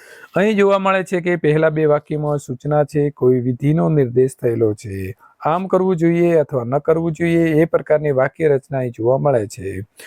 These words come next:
જ્યારે ત્રીજા અને ચોથા વાક્યમાં કોઈ કામ કરવાનું સૂચન કર્યું છે, વિનંતી કરી છે અથવા તો આજ્ઞા કરી છે. નીચેના વિધિ દર્શાવતા વિધ્યર્થ વાક્યોને આજ્ઞાર્થ વાક્યમાં ફેરવો.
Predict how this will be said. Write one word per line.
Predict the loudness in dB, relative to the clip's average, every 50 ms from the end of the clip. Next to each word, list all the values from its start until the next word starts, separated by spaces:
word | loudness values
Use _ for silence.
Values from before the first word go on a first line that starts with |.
| -20 -20 -20 -20 -8 -2
જ્યારે | 2 2 2 2 0
ત્રીજા | -2 -2 0 0 2 2 2
અને | 0 -2 -4
ચોથા | -2 -4 -2 0 0 0
વાક્યમાં | 2 0 -2 -2 -4 -6 -4 -2 -2 -4
કોઈ | -2 -2 -2 -2
કામ | 0 0 -2 -2 -2 0
કરવાનું | -2 0 0 0 0 0 -2 -6
સૂચન | -6 -8 -6 -4 -4 -4
કર્યું | -2 0 0 2 2 0
છે, | 0 0 0 2 2 2 0 -2 _ _ _ -4
વિનંતી | 0 0 2 2 2 0 0 -2 -2 0
કરી | -2 -2 -4 -4
છે | 0 0 0
અથવા | 0 2 2 0 0
તો | 2 4
આજ્ઞા | 4 4 4 2 2 -2 -4 -6 -6 -6
કરી | -8 -8 -8 -8
છે. | -12 -14 -18 -18 -16 -16 -18 -18 -18 -18 -20 -20 _ _ _ _ _ -20 -20 -20 -20 -16 -4 0
નીચેના | 2 2 2 2 2 0 0 2 2 2 2 0 -2 -4 _ _ _ -10
વિધિ | -4 -2 0 0 0 2 2 2 2
દર્શાવતા | 2 0 -2 -2 -2 0 0 0 0 2 0 0
વિધ્યર્થ | 0 0 -2 -4 -4 0 0 2 2 2 0 0 0
વાક્યોને | 0 2 0 0 -2 -4 -6 -6 -6 -6 -10 -8
આજ્ઞાર્થ | -4 -2 -2 -2 -2 -4 -2 2 2 2 2 0 -2
વાક્યમાં | -2 0 0 -2 _ -8 -4 -2 -2 -2
ફેરવો. | 0 -2 -2 -2 -2 -10 -10 -10 -10 -10 -14